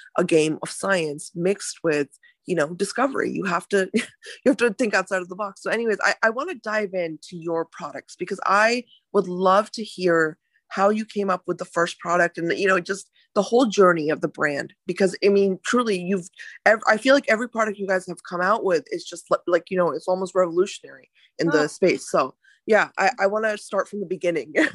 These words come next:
Speaker 1: If
Speaker 2: Well,
Speaker 1: that's
Speaker 2: that makes me very happy to hear, because that's what we endeavor to do. You know, we don't launch something if it's a me too.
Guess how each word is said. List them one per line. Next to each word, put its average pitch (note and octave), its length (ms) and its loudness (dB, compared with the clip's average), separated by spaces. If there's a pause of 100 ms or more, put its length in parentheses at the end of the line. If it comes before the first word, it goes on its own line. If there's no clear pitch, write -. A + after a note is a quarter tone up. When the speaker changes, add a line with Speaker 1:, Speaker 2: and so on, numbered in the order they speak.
(240)
Speaker 1:
If A3 80 -14
Speaker 2:
Well, C4 140 2
Speaker 1:
that's C#4+ 160 4
Speaker 2:
that E4 160 -4
makes D#4+ 200 -6
me C#4 120 2
very A#3+ 200 2
happy A3 320 -2
to G3+ 60 -6
hear, G3 140 -2
because F#3 280 -8
that's G3+ 280 -2
what - 100 -10
we G#3 100 -4
endeavor F#3 360 -6
to F3+ 40 -12 (220)
do. F3 180 -6
You F#3+ 120 -6
know, F#3+ 100 -2
we F#3 140 -6
don't G3+ 480 -2
launch F#3+ 260 -4
something F#3 420 -8
if F3+ 200 -10
it's F#3 160 -12
a F3+ 40 -6
me F3 200 -10
too. - 340 -8